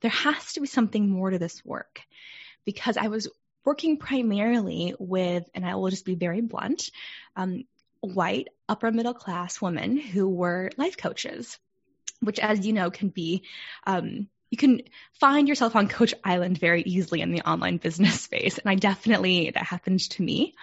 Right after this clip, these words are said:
And I thought, "I can't tell this story one more time of somebody who became a life coach and now helps other people who want to become life coaches or something similar to that effect."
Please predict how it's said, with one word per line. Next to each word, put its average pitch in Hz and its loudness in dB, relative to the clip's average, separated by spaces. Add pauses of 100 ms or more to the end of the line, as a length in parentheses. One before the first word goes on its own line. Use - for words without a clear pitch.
(840)
And 220 4
I 202 -2
thought, 214 2 (360)
"I 214 -2
can't - 0
tell 220 -2
this 208 0
story 185 -4 (200)
one 202 0
more 185 0
time 165 -4
of 185 -6
somebody 175 -4 (540)
who 185 0
became 226 -2
a 220 -2
life 185 0
coach 175 -4
and 180 -8
now 165 -6
helps - -8 (100)
other 180 0 (180)
people 247 -2
who 262 -2
want 240 -6
to - -10
become 262 -4
life 254 -4
coaches 254 -6
or 196 -4
something 175 -4
similar 196 -2
to 269 -4
that 262 -2
effect." - -8